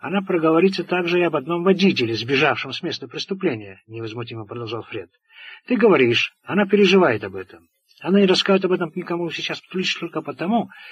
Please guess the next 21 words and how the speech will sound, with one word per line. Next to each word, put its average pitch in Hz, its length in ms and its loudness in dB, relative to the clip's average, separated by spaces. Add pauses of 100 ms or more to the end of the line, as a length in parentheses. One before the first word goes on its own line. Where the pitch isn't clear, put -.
(140)
что - 160 -6
для 143 140 -4
нее 202 180 4
это 190 180 6
значит 131 340 -2
признать, 147 460 2
что - 200 -2
она 185 140 0
была 156 200 2
с 185 80 0
тобой 185 280 2
вместе 131 640 2 (280)
тогда. 131 520 0 (1080)
Но 131 140 -2
однажды 202 400 2
черный 202 680 2
Уилл 190 520 6
вытрясет 135 680 0
из 117 120 -8
нее 120 220 -4
все, 208 420 0